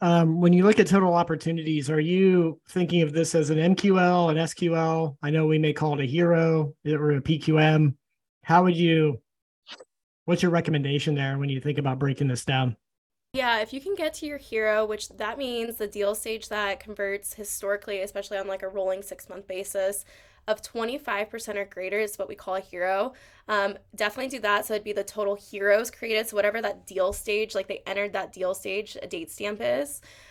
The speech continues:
Speaker 2: Um, if you can't get to that data, which I know it requires a little bit of ops work, it would just be when a deal is created. So it's not M Q Ls, it's not S Q Ls, it's purely on the op-, or, or opportunity level. That's a great question.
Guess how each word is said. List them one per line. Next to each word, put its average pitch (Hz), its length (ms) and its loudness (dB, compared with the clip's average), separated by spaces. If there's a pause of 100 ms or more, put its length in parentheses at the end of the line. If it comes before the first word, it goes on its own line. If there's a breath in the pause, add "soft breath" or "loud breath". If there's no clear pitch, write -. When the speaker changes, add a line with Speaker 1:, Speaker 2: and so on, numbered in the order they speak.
(140 soft breath)
Speaker 2:
Um, 208 240 0
if 226 80 -8
you 269 60 -6
can't 294 200 -2
get 277 120 -4
to 269 60 -2
that 226 120 -4
data, 202 220 0
which 196 300 -2
I 208 80 -6
know 196 380 -4
it - 300 -14
requires 202 380 -6
a 208 80 -6
little 196 180 -4
bit 196 160 -2
of - 60 -10
ops - 320 -8
work, 226 320 -2 (280 loud breath)
it 220 60 0
would 214 80 4
just 220 140 -10
be 233 100 -8
when 214 160 -2
a 196 60 -4
deal 202 260 0
is 202 160 -4
created. 202 380 -4
So 202 100 -8
it's 190 100 -10
not 240 200 -4
M 226 140 -6
Q 226 140 -8
Ls, 208 220 2
it's 202 120 -12
not 208 180 -4
S 208 160 -4
Q - 160 -4
Ls, 196 140 0
it's 196 140 -16
purely 247 460 -8
on 208 160 -4
the 196 180 -6
op-, 196 300 -8 (160)
or, 196 220 -6
or - 200 -8
opportunity 190 680 -8
level. - 500 -10 (640)
That's - 140 -14
a - 40 -8
great - 200 -8
question. - 480 -10